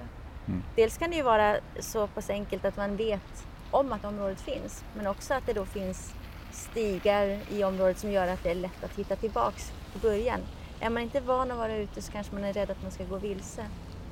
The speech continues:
Speaker 2: Men följer man då en stig så, så kommer man tillbaks till början helt enkelt.
Speaker 1: Jag tänker på en del av de här, alltså när man tillgängliggör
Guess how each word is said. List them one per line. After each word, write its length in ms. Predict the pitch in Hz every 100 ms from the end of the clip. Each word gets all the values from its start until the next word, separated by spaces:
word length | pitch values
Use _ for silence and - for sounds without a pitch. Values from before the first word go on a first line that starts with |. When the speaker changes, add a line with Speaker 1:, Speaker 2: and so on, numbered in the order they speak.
| - - - -
Speaker 2:
Men 120 | 202
följer 300 | 226 233 262
man 160 | 247
då 80 | 220
en 120 | 202
stig 380 | 196 - 277 214
så, 380 | - 220 214 214 - - -
så 100 | -
kommer 280 | - 190 208
man 140 | 185
tillbaks 380 | 170 175 220 -
till 100 | 185
början 300 | 165 185 220
helt 220 | 202 -
enkelt. 500 | - - - - - - - - - - - - - - - - - - -
Speaker 1:
Jag 120 | 107
tänker 300 | - 160 -
på 140 | -
en 160 | 104 107
del 160 | 117 85
av 60 |
de 120 | 90 92
här, 280 | 95 73 - - - - - -
alltså 220 | - -
när 100 | 80
man 140 | 76 85
tillgängliggör 1080 | - - 117 110 92 80 80 85 104 139